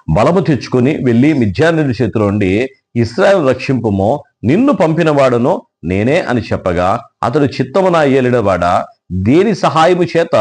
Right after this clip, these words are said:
నేను ఇస్రాయేల్ రక్షింపగలను? నా కుటుంబం మనష్షే గోత్రంలో ఎన్నిక లేనిదే, నా పితరుల కుటుంబంలో నేను కనిష్ఠుడనై ఉన్నానని" అతనితో చెప్పాను. అందుకు యెహోవా, "అయిననేమి,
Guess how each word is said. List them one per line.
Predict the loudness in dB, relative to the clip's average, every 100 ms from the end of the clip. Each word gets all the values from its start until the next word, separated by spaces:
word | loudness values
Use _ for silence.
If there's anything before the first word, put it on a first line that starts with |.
| 2 0 -4 _
నేను | -2 0
ఇస్రాయేల్ | 0 -2 0 0 0 0
రక్షింపగలను? | -2 -2 -2 0 2 2 0 -2 _ _ _ _ _ _ -6
నా | -4
కుటుంబం | -2 -2 0 2 2 0 -2
మనష్షే | -2 -2 -2
గోత్రంలో | 0 0 0 0 2 2 0
ఎన్నిక | -2 -4 0
లేనిదే, | 0 0 0 0 -2 -8 _ _ _ _ _ _ _ _ _ _ _ _ _ _ -4
నా | 0 0
పితరుల | 0 0 2 2
కుటుంబంలో | 0 -2 0 2 2 4 2 -2 _ -2
నేను | 0 0
కనిష్ఠుడనై | 0 -2 0 0 2 2
ఉన్నానని" | 2 2 0 0 0 -2 -4 _ _
అతనితో | -4 -2 -2 0 -2
చెప్పాను. | -2 -4 -4 -6 _ _ _ -6
అందుకు | -2 0 2
యెహోవా, | 2 2 2 4 2 -2 _ _
"అయిననేమి, | -2 0 2 2 2 0 -4